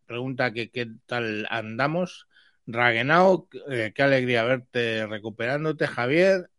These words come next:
Y David Silgo, que nos da la buenas noches. Buenas noches, David.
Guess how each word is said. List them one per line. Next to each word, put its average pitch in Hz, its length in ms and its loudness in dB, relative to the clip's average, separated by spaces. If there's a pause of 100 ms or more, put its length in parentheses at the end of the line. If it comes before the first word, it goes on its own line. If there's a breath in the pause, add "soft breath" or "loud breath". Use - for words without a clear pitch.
(120)
Y 123 960 2
David 117 340 0
Silgo, 113 920 -4
que 101 320 -8
nos 104 240 -10
da 110 180 -6
la 98 120 -4
buenas 101 300 -8
noches. 143 380 -2
Buenas 107 320 -6
noches, 120 300 -10
David. 101 280 -6